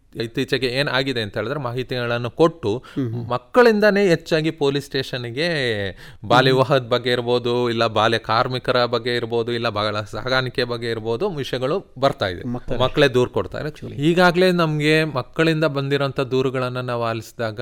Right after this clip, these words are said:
Speaker 1: ಅಲ್ಲಿ ಇಲ್ಲಿ ಆ ಪೊಲೀಸ್ ಸ್ಟೇಷನ್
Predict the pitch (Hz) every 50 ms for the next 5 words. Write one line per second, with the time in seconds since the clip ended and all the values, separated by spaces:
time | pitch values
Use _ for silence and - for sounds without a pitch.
0 | 120 120 123 127 127 - - _ - - - 123 123 131 131 135 131 127 127 135
1 | 131 123 120 117 120 117 - 123 117 117 113 - - 117 - - 123 117 117 117
2 | 117 -